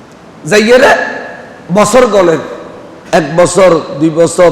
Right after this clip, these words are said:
তিন বছর, চার বছর, পাঁচ বছর, ছ বছর, সাত বছর হই। সপ্তম হিজরি, সাত, সাত বছর হই।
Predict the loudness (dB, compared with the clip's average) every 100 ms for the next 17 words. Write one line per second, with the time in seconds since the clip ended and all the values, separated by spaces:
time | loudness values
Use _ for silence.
0 | 0 -4 -2 0 0 0 0 0 -2 -2
1 | -4 0 -2 0 -4 -2 -4 0 -2 -2
2 | -4 -2 -4 0 -2 -2 -12 -20 -20 -20
3 | -10 -2 0 0 -2 -2 -2 -4 -4 -10
4 | -16 -20 -20 -20 -20 -20 -20 -20 -20 -20
5 | -20 -20 -20 -20 -20 -20 -4 -2 -2 -2
6 | -2 0 0 -2 0 -2 -4 -12 -18 -20
7 | -20 -20 -20 -20 -4 0 0 -2 -10 -4
8 | 0 0 -2 -2 0 0 0